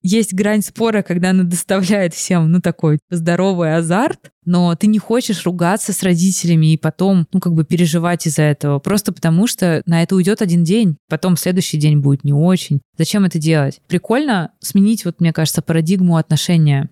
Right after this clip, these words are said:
к родителям, находить в себе новый язык заботы, любви и принятия, понимания в каких-то вещах. Мне кажется, очень круто.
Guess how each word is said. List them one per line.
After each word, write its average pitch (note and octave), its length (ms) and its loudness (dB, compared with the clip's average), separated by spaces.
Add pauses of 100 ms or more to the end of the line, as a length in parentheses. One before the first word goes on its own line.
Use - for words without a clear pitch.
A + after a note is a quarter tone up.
к - 60 -6
родителям, E3 720 0
находить F#3+ 440 0
в - 80 -10
себе F3+ 480 0 (300)
новый F3+ 540 2
язык D#3+ 640 0
заботы, E3 480 0
любви D#3+ 480 2
и E3 40 0
принятия, D#3+ 720 0 (180)
понимания F3+ 560 0
в - 80 -12
каких-то - 380 -2
вещах. C#3+ 560 0
Мне D#3 140 2
кажется, D3+ 440 -2
очень E3 480 -2
круто. E3+ 640 0